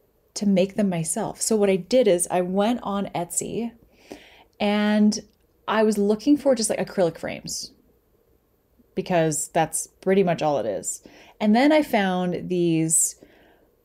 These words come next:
kind of like dry erase boards, but they're clear acrylic. You could put them on your fridge or on the wall and you use, like, a white marker. It's just very clean looking. And anyway, so I found them in fourteen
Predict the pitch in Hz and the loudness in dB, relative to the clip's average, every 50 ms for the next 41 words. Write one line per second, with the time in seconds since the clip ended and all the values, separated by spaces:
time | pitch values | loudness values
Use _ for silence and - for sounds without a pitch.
0 | _ _ _ _ _ _ _ _ _ _ _ _ _ - - - 240 269 320 359 | _ _ _ _ _ _ _ _ _ _ _ _ _ -12 -4 -2 0 2 2 2
1 | 302 220 - 190 185 180 185 190 185 170 170 165 170 190 - - - 156 156 147 | 2 2 2 2 2 4 4 4 4 4 4 2 2 0 -2 -4 -2 -4 -4 -4
2 | 156 - - 180 175 - - 180 165 156 151 - - _ _ _ - - - 220 | -4 -4 -4 -4 -2 0 2 2 4 4 2 0 -4 _ _ _ -12 -4 0 2
3 | 214 208 202 180 180 - - 175 165 185 185 - 190 185 175 - 185 170 165 156 | 4 4 4 2 2 0 0 0 0 0 0 -2 -4 -4 -2 -2 -2 -2 -2 -4
4 | 151 151 151 - - 185 175 175 175 175 160 160 156 151 143 135 135 143 156 185 | -4 -4 -6 -4 0 2 2 2 2 -2 -4 -2 -4 -4 -4 -2 -2 -2 -2 -2
5 | 190 190 180 170 165 165 165 170 160 147 156 160 165 170 151 143 - 160 151 127 | -2 -2 -2 -2 -2 -2 -2 -4 -4 -4 -6 -4 -4 -4 -4 -4 -4 -4 -6 -6
6 | 123 139 - - 190 196 220 254 247 - 226 208 196 196 - - - 175 165 175 | -6 -6 -4 -4 -4 0 0 0 2 2 2 2 2 0 -4 -8 -4 -2 -2 -2
7 | 175 180 196 208 208 247 247 247 240 214 - - - 226 220 185 151 147 160 - | 0 -2 -2 -2 -2 0 0 2 2 0 0 0 2 2 2 2 2 0 -2 -2
8 | - - 185 175 170 170 170 - - - - - - - 185 180 - - 202 214 | 0 4 4 4 4 2 0 -6 -20 -20 -20 -18 -10 -6 -6 -4 -2 0 2 2
9 | 247 262 262 240 202 190 190 208 208 202 - - - 185 202 196 196 190 190 190 | 4 4 4 2 2 4 2 2 0 -2 -6 -6 0 2 4 4 6 4 4 4
10 | 190 190 190 202 196 196 - _ _ _ _ _ _ _ _ _ _ _ _ _ | 2 2 2 0 -2 -4 -12 _ _ _ _ _ _ _ _ _ _ _ _ _
11 | _ _ _ - 233 254 302 320 - - - 294 240 214 202 190 185 185 | _ _ _ 2 4 4 4 4 2 2 2 4 6 6 4 4 0 -2